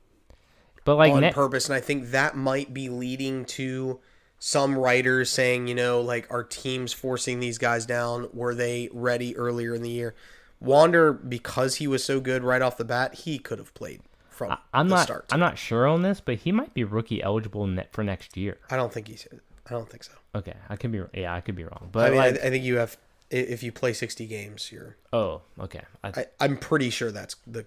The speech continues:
Speaker 2: correct number.
Speaker 1: But either way, like, <laughs> he only played seventy, so you're playing less than, like, less than half a season.
Speaker 2: Oh, I'm not disagreeing with you.
Speaker 1: So, I mean, I'm not,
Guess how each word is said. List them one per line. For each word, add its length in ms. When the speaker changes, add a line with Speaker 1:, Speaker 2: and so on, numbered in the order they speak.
Speaker 2:
correct 320
number. 220
Speaker 1:
But 300
either 240
way, 200
like, 380
<laughs> 180
he 220
only 180
played 220
seventy, 320
so 200
you're 180
playing 360
less 320
than, 100
like, 360
less 160
than 100
half 240
a 60
season. 260
Speaker 2:
Oh, 220
I'm 240
not 180
disagreeing 400
with 200
you. 100
Speaker 1:
So, 640
I 100
mean, 140
I'm 100
not, 260